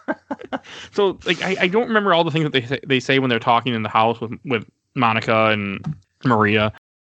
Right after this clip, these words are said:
But you have, they, they have the pictures. She, you know, she's going through all the pictures. She, you know, talking about who she was and kind of she's learning more about herself.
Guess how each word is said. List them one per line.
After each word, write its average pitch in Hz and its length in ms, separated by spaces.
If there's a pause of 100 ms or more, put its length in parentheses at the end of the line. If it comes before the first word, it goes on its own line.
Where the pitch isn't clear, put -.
But 147 180
you 151 120
have, 147 340
they, 139 140
they 143 160
have 143 160
the 123 60
pictures. 135 560
She, - 260
you 143 60
know, 127 60
she's 120 120
going 143 160
through 135 100
all 127 60
the 120 60
pictures. 127 380
She, 117 140 (100)
you 131 100
know, 107 120
talking 117 300
about 107 140
who 123 120
she 120 200
was 107 360
and 104 100
kind 113 180
of 104 60
she's 113 140
learning 120 260
more 110 180
about 104 260
herself. - 400